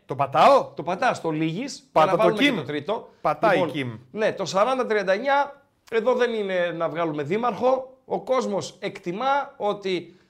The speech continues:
Speaker 2: ο Μίτογλου στην καλαθόσφαιρα και ο Σιμάνσκι στο ποδόσφαιρο ήτανε οι πιο επιδραστικοί
Speaker 1: Μμμ.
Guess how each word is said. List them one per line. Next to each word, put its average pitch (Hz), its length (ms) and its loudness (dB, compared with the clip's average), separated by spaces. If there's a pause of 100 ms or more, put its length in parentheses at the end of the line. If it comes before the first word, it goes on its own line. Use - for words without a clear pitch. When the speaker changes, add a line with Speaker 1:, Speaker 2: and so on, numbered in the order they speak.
(180)
Speaker 2:
ο 208 140 2
Μίτογλου 202 540 -2
στην 190 260 -8
καλαθόσφαιρα 185 840 -2 (140)
και 247 100 -8
ο 233 80 0
Σιμάνσκι 220 720 -6
στο - 220 -6
ποδόσφαιρο 247 720 -4 (220)
ήτανε 165 560 -4 (160)
οι 214 140 -4
πιο 233 480 2
επιδραστικοί 202 1160 -4
Speaker 1:
Μμμ. 165 300 -10